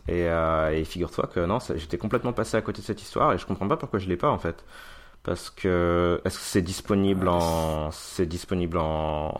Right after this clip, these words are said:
Speaker 1: en mode, euh, en mode Canary ou c'est disponible en
Speaker 2: Alors là, le, ah non, alors Canary, ça l'est depuis très, très longtemps. Là, j'ai un Chromebook en,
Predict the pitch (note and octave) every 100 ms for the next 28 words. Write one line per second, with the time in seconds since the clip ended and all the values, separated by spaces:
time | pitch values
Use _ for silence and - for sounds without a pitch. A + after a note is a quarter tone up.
0 | - E2+ D#2+ D#2+ D#2+ D#2+ D#2 D2+ D2+ D2+
1 | - - - - - - - E2 E2 -
2 | E2 F2 F3 D#3+ - E2+ - - D#2+ E2
3 | D#2+ D#2+ D#2 - A#2 A#2+ C#3 E3+ F#3 C3+
4 | A#2 A2 A2 A2 A2+ - - - - -
5 | - - - - C#3 D3 B2+ A#2+ - D#3
6 | D3+ E3+ E3 B2+ B2 A#2+ B2 - D3 -
7 | C3+ C#3 C3 - D#3+ E3+ E3+ C#3+ D3 C#3
8 | C3+ C3 - C3+ C3 D#3 - A#2+ A#2 A2+
9 | A2